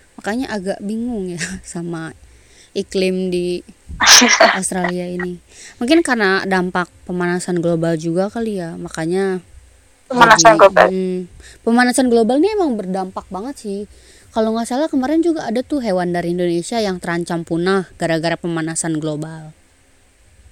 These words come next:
Speaker 2: Wih, hewan apa tuh?
Speaker 1: Itu sejenis monyet. Tapi gue lupa sih. Mungkin nanti
Speaker 2: Oh.
Speaker 1: lain kali kita bahas.
Speaker 2: <laughs> Oke, oke, oke. Nah,
Speaker 1: Iya.
Speaker 2: di,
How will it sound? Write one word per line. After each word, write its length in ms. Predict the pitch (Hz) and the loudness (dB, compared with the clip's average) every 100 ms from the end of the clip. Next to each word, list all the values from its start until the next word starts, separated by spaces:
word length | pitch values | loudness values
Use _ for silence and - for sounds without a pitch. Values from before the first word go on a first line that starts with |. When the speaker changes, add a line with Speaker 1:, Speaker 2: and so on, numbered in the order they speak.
| - - - - | -20 -20 -20 -2
Speaker 2:
Wih, 160 | 247 - - | -2 -2 6
hewan 160 | 214 214 | 10 10
apa 160 | 254 302 | 10 8
tuh? 140 | - - - - - _ _ _ _ _ _ _ _ _ _ _ _ _ _ _ _ | 6 -2 -18 -20 -20 _ _ _ _ _ _ _ _ _ _ _ _ _ _ _ _
Speaker 1:
Itu 480 | - 277 381 339 190 175 | -4 0 2 2 0 -4
sejenis 640 | - 208 233 233 247 - - _ _ _ _ _ _ _ _ _ _ | -6 -4 -2 -2 -2 -4 -6 _ _ _ _ _ _ _ _ _ _
monyet. 680 | 240 240 240 240 240 254 247 _ _ _ _ _ _ _ | -8 -4 -4 -4 -4 -6 -8 _ _ _ _ _ _ _
Tapi 180 | 233 262 | -6 -4
gue 140 | 262 240 | -4 -6
lupa 160 | 226 | -8
sih. 200 | 214 160 - _ _ _ | -10 -12 -16 _ _ _
Mungkin 160 | 220 233 | 0 4
nanti 140 | 247 262 | 6 6
Speaker 2:
Oh. 160 | 277 285 294 | 8 8 6
Speaker 1:
lain 140 | 220 | 2
kali 180 | 208 220 | -14 -18
kita 220 | 220 226 | -18 -20
bahas. 200 | 196 165 _ _ _ _ _ _ _ _ _ _ | -18 -20 _ _ _ _ _ _ _ _ _ _
Speaker 2:
<laughs> 640 | - - 226 220 202 190 190 | 2 4 6 4 6 6 6
Oke, 160 | - | 6
oke, 280 | 190 190 185 185 | 4 4 0 -6
oke. 200 | - - _ _ _ _ _ _ _ _ _ | -8 -20 _ _ _ _ _ _ _ _ _
Nah, 220 | 214 202 | -2 0
Speaker 1:
Iya. 60 | |
Speaker 2:
di, 60 | 214 | -2